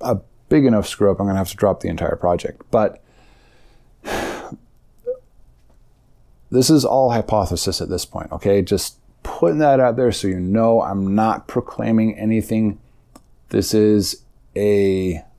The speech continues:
logically constructed hypothesis. So the actual work to prove it and the papers that I have to write come later. And that's the hard part,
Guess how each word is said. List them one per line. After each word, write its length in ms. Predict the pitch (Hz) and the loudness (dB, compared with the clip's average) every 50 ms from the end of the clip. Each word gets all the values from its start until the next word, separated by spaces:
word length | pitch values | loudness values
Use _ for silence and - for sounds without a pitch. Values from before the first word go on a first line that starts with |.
| _ - | _ -12
logically 1040 | - 104 101 90 92 104 107 123 - - - 131 131 135 135 135 135 139 139 123 - - | -8 -4 0 0 0 0 0 -2 -6 -4 -2 0 2 2 4 4 2 2 0 -4 -8 -8
constructed 680 | - - 139 123 - - - 107 98 - - 117 101 | -4 -4 -2 -2 -2 -2 -2 -2 -2 0 -2 -4 -4
hypothesis. 1000 | 107 120 120 - - - 90 80 - - 87 85 - - - - - - - - - - _ _ _ - - _ _ _ _ _ _ _ _ _ _ _ _ _ _ | -2 -4 -6 -6 -6 -6 -6 -6 -6 -8 -8 -8 -8 -10 -10 -12 -12 -14 -16 -16 -20 -20 _ _ _ -20 -20 _ _ _ _ _ _ _ _ _ _ _ _ _ _
So 480 | - - - 131 120 104 82 - - - _ _ _ _ - - _ _ _ - | -6 -2 2 2 2 2 0 -2 -8 -14 _ _ _ _ -20 -20 _ _ _ -6
the 200 | 104 104 101 101 | -2 0 0 2
actual 560 | 104 104 98 - 104 92 90 87 82 82 - - _ _ _ _ _ - - 92 | 0 0 0 0 0 0 0 0 -2 -6 -10 -16 _ _ _ _ _ -14 -10 -8
work 540 | 90 87 95 101 113 139 156 - - - - | -4 0 2 4 4 4 2 0 -6 -10 -8
to 100 | - 95 | -6 -6
prove 320 | - - 131 139 143 135 | -2 2 2 4 4 4
it 160 | 147 143 131 - | 4 2 0 0
and 120 | 92 98 | -4 -4
the 80 | 92 85 | -4 -4
papers 460 | - - 123 123 117 - 127 123 107 | -2 0 0 0 2 2 2 2 2
that 100 | 107 101 | 2 0
I 40 | 98 | 0
have 140 | 95 90 - | -2 -2 -4
to 80 | 104 | -2
write 480 | 101 101 113 117 120 120 117 110 - - | 0 2 2 4 4 2 2 0 -4 -12
come 220 | - 92 90 92 | -10 -8 -6 -2
later. 420 | 95 113 120 120 120 120 117 110 - _ _ _ _ _ _ _ _ _ _ _ _ _ - | 0 2 4 4 4 4 2 0 -4 _ _ _ _ _ _ _ _ _ _ _ _ _ -12
And 520 | - - 90 90 90 90 90 87 85 - | -6 -2 0 0 0 0 0 -2 -4 -2
that's 300 | - 110 123 131 110 - | 0 0 2 2 0 0
the 60 | - 131 | -2 0
hard 260 | 117 117 107 104 92 | 2 2 2 2 2
part, 360 | 107 95 101 95 90 87 | 2 0 2 0 0 0